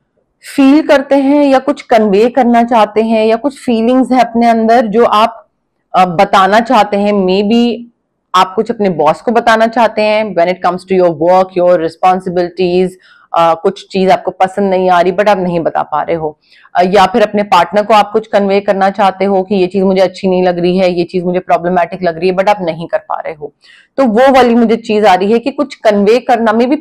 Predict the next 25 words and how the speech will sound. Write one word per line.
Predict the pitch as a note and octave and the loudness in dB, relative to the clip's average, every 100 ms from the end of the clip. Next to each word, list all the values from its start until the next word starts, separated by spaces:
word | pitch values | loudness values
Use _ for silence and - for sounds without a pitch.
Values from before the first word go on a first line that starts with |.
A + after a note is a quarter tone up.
| A#3+ | 0
public | G#3 A#3+ | 0 -2
speaking, | - B3 A#3 A#3+ A#3+ | -4 -6 -4 -2 -2
कुछ | B3 _ _ | -6 _ _
presentation | - G3 G#3 A#3+ A#3+ A#3 A#3+ | 0 2 2 0 0 0 2
देनी | G#3+ G#3+ G#3+ | 2 2 0
है, | A3 G#3 F3 - - | 0 -2 -6 -12 -6
नहीं | G3 G3+ | -2 0
कर | G#3 D#3 | 0 -2
पा, | - | -4
थ्रोट | - _ _ D4 D4 D4 | -12 _ _ 0 0 0
chakra | C4 A#3 A3 | -2 2 2
block | F#3+ F3+ E3 F3+ | 2 0 0 -2
लग | D3+ | -4
रहा | E3 D#3+ | -4 -6
है, | E3 | -6
कुछ | - | -4
बोलना | G#3+ D#3+ F3 F#3 G3+ A#3 | -4 -2 0 2 2 2
चाहते | A#3 F#3 F#3+ | 2 -2 0
हैं | G3 | -2
but | F#3+ F#3 | -2 -4
नहीं | E3+ D#3+ F3 F3 | -6 -4 -4 -4
कर | C3+ | -6
पा | - D#3+ | -6 -6
रहे | D#3 E3+ | -6 -8
हैं। | E3 | -12